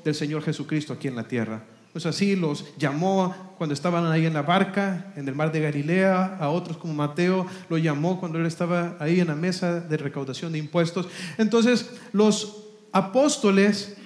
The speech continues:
los primeros, los primeros apóstoles fueron llamados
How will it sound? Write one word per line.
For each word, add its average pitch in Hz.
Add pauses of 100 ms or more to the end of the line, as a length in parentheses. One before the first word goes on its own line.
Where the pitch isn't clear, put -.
(300)
los 175
primeros, 202
los 185
primeros 196
apóstoles 190 (300)
fueron 247 (580)
llamados 208